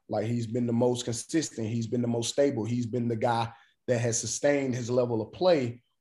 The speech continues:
over the course of the season. And so that's what he's become. And so now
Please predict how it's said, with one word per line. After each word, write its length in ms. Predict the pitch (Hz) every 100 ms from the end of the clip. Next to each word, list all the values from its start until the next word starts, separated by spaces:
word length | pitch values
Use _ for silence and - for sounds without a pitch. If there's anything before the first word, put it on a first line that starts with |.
| -
over 200 | 143 127
the 80 | 117
course 380 | - 147 127 123
of 40 |
the 80 | 110
season. 560 | - 175 151 - 120 - _ _ _ -
And 140 | 123
so 560 | - 135 127 120 113 113 _ _ _ _ _ _ _ _ _ _ - - _ _ - - - 78 -
that's 260 | 123 127 123
what 140 | 127
he's 200 | 131 131
become. 480 | 113 123 185 - - _ _ _ _ -
And 100 | 110
so 120 | 123
now 640 | 123 147 175 135 135 175